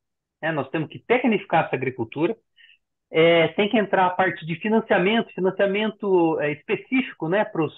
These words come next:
pros pequenos produtores, né? E essa, essa parte da organização dos pequenos produtores, é, com, por exemplo, cooperativas, isso é uma coisa que auxilia bastante, no sentido de conseguir comprar insumos mais baratos, né? E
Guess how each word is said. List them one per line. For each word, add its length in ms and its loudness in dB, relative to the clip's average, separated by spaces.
pros 240 -4
pequenos 440 0
produtores, 640 2
né? 180 0
E 180 -2
essa, 220 0
essa 300 0
parte 340 -2
da 100 2
organização 580 -2
dos 100 -20
pequenos 500 -6
produtores, 600 -4
é, 420 0
com, 260 -6
por 160 -2
exemplo, 720 2
cooperativas, 800 -2
isso 180 -6
é 40 -2
uma 100 2
coisa 260 -2
que 80 -4
auxilia 400 -2
bastante, 520 -2
no 100 -12
sentido 280 -8
de 100 -6
conseguir 440 -2
comprar 680 2
insumos 500 -2
mais 220 2
baratos, 580 0
né? 240 -2
E 240 -6